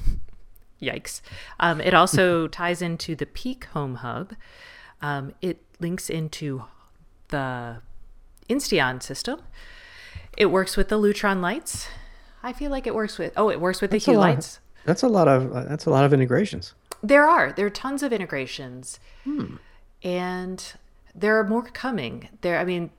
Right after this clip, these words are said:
Speaker 1: the goal is to have, I will say it, it was a little dodgy getting the Hues to work. Um, I had to, oh, oh, and I will say it also works with all these I R things.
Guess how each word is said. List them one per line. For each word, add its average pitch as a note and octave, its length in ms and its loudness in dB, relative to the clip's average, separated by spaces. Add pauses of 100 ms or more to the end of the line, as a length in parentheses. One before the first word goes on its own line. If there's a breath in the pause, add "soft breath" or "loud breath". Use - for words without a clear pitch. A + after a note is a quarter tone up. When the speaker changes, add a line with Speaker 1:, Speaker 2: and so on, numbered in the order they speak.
(260)
Speaker 1:
the F#3 120 0
goal A3 360 0
is A#3+ 160 -2
to G3 100 -4
have, F3 400 -4
I - 80 4
will C#4+ 180 2
say B3+ 260 0
it, - 180 -8
it A#3 80 0
was A#3 160 -2
a A#3+ 60 -2
little C#4+ 260 -2 (100)
dodgy G#3+ 400 2
getting E3+ 300 -4
the D#3+ 80 -4
Hues F3+ 400 -6
to - 120 -8
work. C3+ 440 -6 (360 soft breath)
Um, C#3 320 -2
I D3+ 120 -6
had D#3 240 -6
to, D3 320 -6 (500 loud breath)
oh, - 300 6 (180)
oh, - 280 4 (100)
and G#3+ 420 0 (220)
I D#3+ 80 -2
will E3 120 0
say D#3+ 360 -4
it F#3 100 0
also G#3 300 4
works F#3 260 0
with F#3 160 -2 (320)
all A3+ 180 2
these A3+ 300 2
I F#3+ 140 0
R G#3+ 220 0
things. - 560 -12